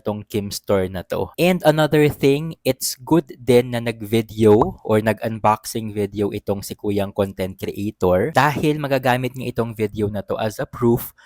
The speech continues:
na walang cellphone na dumating sa kanya, puro karton lang yung na-deliver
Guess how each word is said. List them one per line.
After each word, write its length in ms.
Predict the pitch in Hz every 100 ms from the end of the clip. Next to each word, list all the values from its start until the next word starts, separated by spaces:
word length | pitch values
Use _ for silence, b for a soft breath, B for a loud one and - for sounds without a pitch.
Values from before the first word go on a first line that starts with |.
| b b _
na 160 | 110
walang 560 | 104 113 117 131 135 135
cellphone 640 | - 120 120 - 120 117
na 80 | 113
dumating 400 | 107 107 104 107
sa 160 | - -
kanya, 320 | 120 127 110
puro 320 | - 110 104
karton 560 | - 110 104 - 107 104
lang 160 | 101
yung 160 | 101 101
na-deliver 640 | 95 101 156 143 135 135